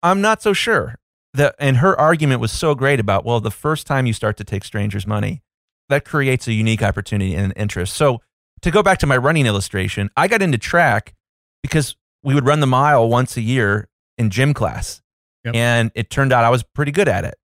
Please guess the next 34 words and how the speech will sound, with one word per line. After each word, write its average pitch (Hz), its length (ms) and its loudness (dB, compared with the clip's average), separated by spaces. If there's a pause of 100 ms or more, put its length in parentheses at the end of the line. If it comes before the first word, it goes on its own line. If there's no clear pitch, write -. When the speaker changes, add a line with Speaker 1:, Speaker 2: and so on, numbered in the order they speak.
(160)
Speaker 1:
And 127 80 0
I 135 40 2
Speaker 2:
How 147 60 4
Speaker 1:
liked 190 160 4
Speaker 2:
fast 160 100 -4
were 175 40 -2
Speaker 1:
it. 156 60 0
Speaker 2:
you - 20 -4
doing 143 220 -2
it 139 100 -6
back 131 160 -2
before 123 300 -4
you 120 80 0
actually 117 260 -4
did 113 180 -6
track? 104 280 -6
How 117 80 -6
fast 110 240 -8
were 113 80 -12
you - 20 -10
running 107 160 -10
a 104 40 -8
mile? 104 280 -10 (460)
Speaker 1:
Um, 135 540 2 (180)
in 117 120 -2
seventh 147 400 0
grade, 131 200 0
I 110 60 0
ran 107 200 0
it 104 80 -2
in 95 340 -2
five 101 320 -2
fifty. - 440 -10 (140)
Speaker 2:
Dang, - 160 -8